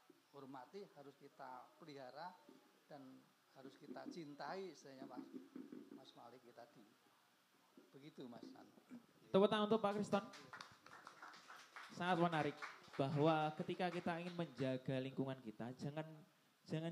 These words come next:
Speaker 2: jaga dulu lingkungannya, bangun dulu S D M-nya, kan seperti itu, Pak, ya.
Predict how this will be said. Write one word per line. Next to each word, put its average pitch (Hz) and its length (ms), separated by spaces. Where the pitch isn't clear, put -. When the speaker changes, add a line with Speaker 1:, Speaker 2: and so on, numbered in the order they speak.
Speaker 2:
jaga 165 240
dulu 175 280
lingkungannya, 185 640
bangun 175 440
dulu 180 280
S - 200
D 151 160
M-nya, 135 560
kan 143 120
seperti 131 360
itu, 123 80
Pak, 113 160
ya. 117 140